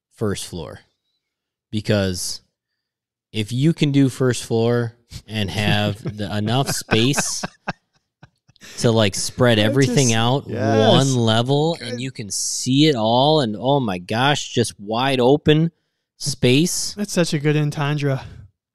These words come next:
Speaker 1: I, I'm definitely effing the crap out of that. Um, you are in a good situation because you don't need to worry about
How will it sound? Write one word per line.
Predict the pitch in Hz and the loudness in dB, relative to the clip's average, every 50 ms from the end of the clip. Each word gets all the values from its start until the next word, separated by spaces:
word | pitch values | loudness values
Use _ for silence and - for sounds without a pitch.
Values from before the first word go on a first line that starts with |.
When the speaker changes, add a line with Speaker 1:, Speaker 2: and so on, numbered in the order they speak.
| _ _ _ | _ _ _
Speaker 1:
I, | 98 104 120 123 117 101 - | -6 -2 -2 -2 -2 -2 -2
I'm | 107 113 123 127 | -2 0 0 2
definitely | 120 123 120 120 - 131 107 92 | 4 2 2 2 0 -2 -4 -2
effing | 87 104 107 98 - 107 98 | -2 -2 -2 -2 -4 -4 -6
the | 90 - | -6 -6
crap | - - 110 101 101 - - | -6 -4 -2 -2 -2 -2 -4
out | 90 85 | -6 -6
of | 85 | -4
that. | 87 87 80 80 - - - _ - | -6 -6 -8 -10 -14 -20 -20 _ -10
Um, | - 101 98 101 98 98 98 95 92 - - - | -6 -2 0 0 2 2 0 -2 -4 -6 -8 -6
you | 202 113 127 139 147 | -2 0 2 4 4
are | 135 113 | 2 2
in | 104 | 0
a | 98 | -2
good | 95 90 110 110 107 - | -2 -2 0 0 0 0
situation | - 117 104 - - 104 101 98 95 92 - - 82 82 - _ _ _ | -2 -4 -4 -4 -4 -2 -2 -2 -2 -4 -6 -8 -12 -14 -16 _ _ _
because | - 95 - - 101 95 95 90 87 - - _ _ _ _ _ _ - _ _ _ _ _ _ _ _ _ _ _ _ _ _ _ _ | -12 -12 -8 -4 -4 -4 -4 -4 -6 -8 -10 _ _ _ _ _ _ -20 _ _ _ _ _ _ _ _ _ _ _ _ _ _ _ _
you | - 104 113 131 | -6 0 0 2
don't | 143 127 113 107 | 2 2 2 2
need | 113 113 110 | 0 0 0
to | 113 107 | 0 -2
worry | 98 98 98 101 104 104 101 98 95 | -2 -2 -2 -2 0 0 0 -2 -2
about | 92 85 90 87 87 85 85 85 - - - - - | -2 -4 -4 -4 -4 -4 -6 -8 -10 -12 -14 -14 -16